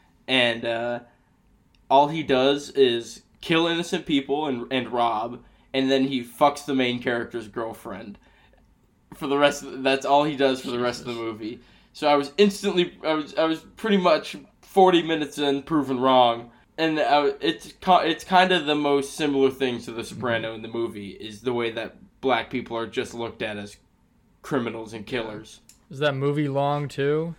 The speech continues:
Speaker 2: That's, that's what's gonna make it worse. A bad movie that's too long.
Speaker 1: It's, like, two hours, you know, it's a fucking waste of my time. Two hours that puts me closer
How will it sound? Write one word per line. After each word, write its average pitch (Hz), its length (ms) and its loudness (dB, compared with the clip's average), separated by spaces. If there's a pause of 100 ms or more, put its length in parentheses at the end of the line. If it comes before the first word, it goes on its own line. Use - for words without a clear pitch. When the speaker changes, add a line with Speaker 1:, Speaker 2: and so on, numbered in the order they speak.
(360)
Speaker 2:
That's, 151 320 -6
that's 147 340 -6
what's 117 220 -12
gonna 113 180 -8
make 110 240 -8
it 98 100 -12
worse. 110 500 -10 (220)
A - 60 -8
bad 123 380 -2
movie 123 260 -4
that's 110 300 -8
too 123 340 -8
long. 113 540 -4 (320)
Speaker 1:
It's, 175 260 -4
like, 147 240 -2
two 135 260 4
hours, 123 560 2
you 120 120 -4
know, 113 220 -6
it's 113 180 -8
a 135 40 -4
fucking 135 400 -2
waste 123 240 -4
of 127 80 -8
my 120 140 -2
time. 123 360 0
Two 196 240 6
hours 175 400 6
that 139 220 -4
puts 156 220 -4
me 135 160 -2
closer 131 920 0